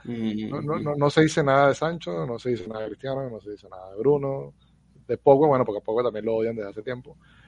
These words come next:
Speaker 2: Pero es ya, ya, ya es la imagen de la derrota. Y es muy difícil salir de eso.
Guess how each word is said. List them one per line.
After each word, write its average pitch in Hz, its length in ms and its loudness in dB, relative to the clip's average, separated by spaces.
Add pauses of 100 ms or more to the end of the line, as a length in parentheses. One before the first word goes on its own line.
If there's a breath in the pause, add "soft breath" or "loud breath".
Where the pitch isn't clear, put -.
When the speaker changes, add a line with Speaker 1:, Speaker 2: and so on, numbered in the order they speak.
(220 soft breath)
Speaker 2:
Pero 120 840 4
es 120 140 -2
ya, 165 240 4
ya, 117 200 -2
ya 131 240 0
es 156 100 -4
la 175 120 0
imagen 165 360 -2
de 139 80 2
la 104 80 -2
derrota. 117 420 -4 (440 soft breath)
Y 123 120 -2
es 117 80 -4
muy 127 480 -2
difícil 120 360 -6
salir 95 240 -14
de 90 80 -16
eso. - 180 -20